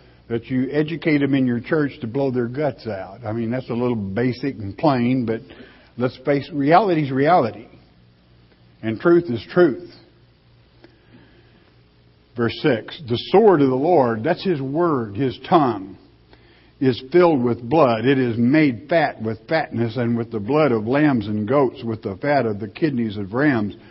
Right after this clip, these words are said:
For the Lord hath a sacrifice in Bozrah." Well, where is this Bozrah? Bozrah means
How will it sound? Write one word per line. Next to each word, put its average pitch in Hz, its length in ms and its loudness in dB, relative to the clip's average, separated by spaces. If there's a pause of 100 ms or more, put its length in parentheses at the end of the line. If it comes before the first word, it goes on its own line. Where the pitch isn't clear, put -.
(380)
For 120 160 2
the 113 100 0
Lord 135 540 4 (480)
hath 139 260 0
a 123 280 2
sacrifice 135 1040 0
in 113 300 0
Bozrah." 139 640 2 (320)
Well, - 200 -12
where 131 280 -2
is 92 160 -8
this 123 180 -4 (200)
Bozrah? 117 520 -4 (420)
Bozrah 160 480 0
means 147 320 0